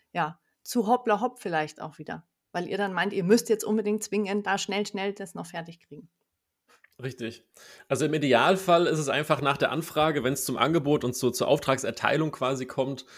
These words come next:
Speaker 2: ist der Idealfall, dass man einfach als Lektor, Lektorin einen Fahrplan mitgibt. Also man sagt, „Hier, das Manuskript soll am ersten sechsten zum Beispiel kommen,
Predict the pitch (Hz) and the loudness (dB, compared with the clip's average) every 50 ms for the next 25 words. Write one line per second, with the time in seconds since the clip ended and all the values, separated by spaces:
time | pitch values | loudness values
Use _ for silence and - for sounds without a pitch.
0 | - - - - - _ _ _ 139 131 - 127 120 117 117 113 110 123 147 151 | -20 -20 -20 -20 -20 _ _ _ -6 -2 0 0 0 2 2 4 4 4 2 2
1 | 151 - 147 139 139 - 127 123 123 - - - - 117 120 120 123 127 117 - | 2 2 2 2 4 4 2 0 0 0 -6 -6 -4 -2 -2 -2 -2 -2 -2 -2
2 | 107 113 123 127 127 - - 120 120 110 - - - - - - 113 113 113 117 | 0 0 0 -2 -4 -2 -2 -2 -2 -2 -8 -16 -14 -14 -10 -4 -2 0 0 0
3 | 117 - - 117 127 - - 131 120 120 120 - 131 131 131 131 - 113 117 - | -2 -4 -4 -4 -4 -2 -2 -2 -2 -2 -2 0 0 0 0 0 -2 -4 -4 -2
4 | - 117 123 127 - 127 117 107 113 110 - - - - - - 104 101 113 110 | 2 2 2 2 2 -2 -2 0 -2 -2 -4 -6 -12 -10 -6 -6 -6 -4 -4 -6
5 | 110 104 117 127 131 - - - 170 180 170 131 135 123 123 123 127 - 160 139 | 0 2 2 2 2 0 -2 6 6 6 6 6 2 4 2 2 2 0 -2 -2
6 | - - 120 113 117 104 104 117 120 - - 123 113 143 131 - - - 123 - | 0 0 2 2 2 2 2 2 0 0 -2 -2 -2 -2 -2 -2 -4 -8 -6 -4
7 | 120 110 110 110 - - - - 185 196 196 196 | -2 -4 -4 -4 -6 -10 0 2 2 2 2 -2